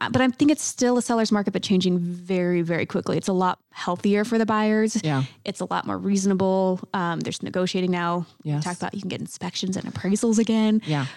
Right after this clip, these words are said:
Speaker 2: which you should be able to.
Speaker 1: But it's still, sellers have a little bit more control. Inventory is obviously way up,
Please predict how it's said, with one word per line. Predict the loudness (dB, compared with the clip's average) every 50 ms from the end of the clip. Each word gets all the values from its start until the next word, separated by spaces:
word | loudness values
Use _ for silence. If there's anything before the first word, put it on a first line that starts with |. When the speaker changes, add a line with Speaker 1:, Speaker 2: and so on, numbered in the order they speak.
| -4
Speaker 2:
which | -2 -2 -2 0
you | -2 -2
should | -2 -2 -2 -2
be | 0 -2
able | -2 -2 -4 -6
to. | -6 -4 -2
Speaker 1:
But | -2 0 0
it's | 0 -2 -4
still, | -6 -8 -6 -6 -6 -6 -4 -2 0 2 2 4 2 2 2 2 2 0 -2 _ _ _ _ _
sellers | -2 0 0 0 0 0
have | 0 0
a | 0
little | 2 2 2 2 2 2 0
bit | 0 -2 -2
more | -2 -4 -4 -4 -4
control. | -4 -6 -6 -4 -4 -2 -2 -2 -2 -4 -4 -2
Inventory | 0 2 2 2 2 2 0 0 2
is | 2
obviously | 2 0 2 2 0 0 0 -2 -2 -2
way | -2 -2 -2 0 0 0
up, | 0 0 -2